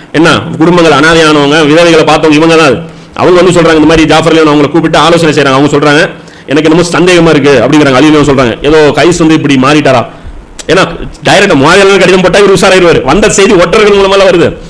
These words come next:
இப்ப பொறுத்த வரைக்கும் அலி வந்து, அலி நாயகம்னால யாருமே நம்ப முடியலையே. திடீர்னு பார்த்தா ஆயிஷா அலியானோ மாறுவாங்கன்னு கணக்கு போடுவாங்களா? இப்படி எதிர்த்துல வருவாங்க? ஜுபைர் என் கூட ஃப்ரெண்டா இருந்தவர் இப்படி வராரு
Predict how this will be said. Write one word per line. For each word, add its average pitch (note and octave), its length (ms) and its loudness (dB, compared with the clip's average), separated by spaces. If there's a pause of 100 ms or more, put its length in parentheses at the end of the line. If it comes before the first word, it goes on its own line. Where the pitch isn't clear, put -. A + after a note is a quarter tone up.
(400)
இப்ப E3 280 -4
பொறுத்த - 220 2
வரைக்கும் A3 180 2
அலி A3 200 2
வந்து, G#3+ 240 2
அலி F#3+ 140 2
நாயகம்னால G3 520 2
யாருமே G#3+ 360 2
நம்ப G#3 220 2
முடியலையே. E3 360 0 (580)
திடீர்னு G3 320 0
பார்த்தா G3+ 140 0
ஆயிஷா F#3+ 300 0
அலியானோ F#3+ 220 0
மாறுவாங்கன்னு F3+ 600 2
கணக்கு E3 260 0
போடுவாங்களா? C#3+ 400 2
இப்படி F3 340 0
எதிர்த்துல E3 500 2
வருவாங்க? D3 420 2 (260)
ஜுபைர் E3+ 440 0
என் F3 80 0
கூட F#3 120 0
ஃப்ரெண்டா F3+ 360 -2
இருந்தவர் F3+ 260 0
இப்படி E3 240 0
வராரு D#3+ 240 0